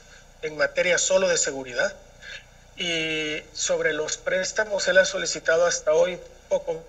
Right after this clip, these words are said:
más, poco menos, dos mil millones de dólares. Se le ha aprobado también un poco, casi la mitad. Este nuevo préstamo de ciento nueve millones de dólares tiene que ver con equipamiento para la policía y la Fuerza Armada,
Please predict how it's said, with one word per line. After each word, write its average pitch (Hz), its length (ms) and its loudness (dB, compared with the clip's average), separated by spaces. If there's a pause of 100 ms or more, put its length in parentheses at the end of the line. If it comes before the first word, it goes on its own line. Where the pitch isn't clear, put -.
más, 170 300 0
poco 147 280 -4
menos, 156 400 -2
dos 147 160 -4
mil 175 220 -2
millones 147 340 0
de 127 80 -8
dólares. 151 460 -2 (560)
Se - 160 2
le 147 80 6
ha - 20 6
aprobado 156 420 8
también 156 340 2
un - 80 -2
poco, 147 580 0
casi 170 260 0
la 143 140 -2
mitad. 135 320 2 (680)
Este 202 340 0
nuevo 175 300 -2
préstamo 170 680 -2
de 143 80 -4
ciento 185 460 0
nueve 165 220 2
millones 151 440 -2
de 165 100 4
dólares 170 600 0 (100)
tiene 160 220 0
que 156 120 -2
ver 151 240 4
con 160 140 0 (580)
equipamiento 180 960 -2
para 143 220 0
la 139 100 0
policía 139 400 -6
y 160 40 -2
la 147 100 -2
Fuerza 147 340 0
Armada, 180 480 4